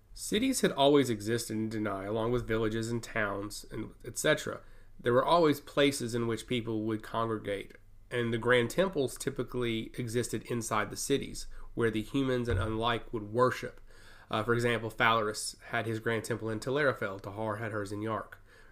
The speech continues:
uh, Malorus had his in Brial, the list goes on and on. Now, those cities had a bit more of a worldly presence, um, with the gods not residing there, with the exception of Malorus. Malorus was allowed to reside in Brial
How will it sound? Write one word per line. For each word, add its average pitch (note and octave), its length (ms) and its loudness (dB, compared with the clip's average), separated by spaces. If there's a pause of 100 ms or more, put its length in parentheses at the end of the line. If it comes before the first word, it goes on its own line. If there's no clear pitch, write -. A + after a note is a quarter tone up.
(120)
uh, G#2+ 140 -2
Malorus G#2+ 400 2
had G2+ 80 -6
his A2 180 -2
in A2 120 -2
Brial, G#2 440 -4 (300)
the - 60 -2
list C#3+ 260 4
goes A#2+ 100 2
on A2 200 0
and G2+ 100 -2
on. A#2 240 -2 (680)
Now, B2+ 680 4
those A#2 260 -2
cities A#2+ 320 2
had B2+ 120 0
a A#2 40 0
bit B2 180 -2
more B2 240 0
of A2+ 80 -2
a A2+ 100 0
worldly A#2 440 0
presence, - 840 -4 (220)
um, A2 440 -4 (300)
with A#2+ 140 -2
the A#2+ 60 -2
gods A#2+ 280 6
not A#2 160 0
residing A#2+ 400 0
there, A2 160 0
with A2+ 120 -2
the A#2 80 0
exception A#2 400 2
of A2 80 -2
Malorus. A2 480 -2
Malorus B2 280 2
was B2 120 -4
allowed A#2 240 0
to A2+ 80 -2
reside G#2+ 360 -2
in G2+ 120 -6
Brial A#2 680 0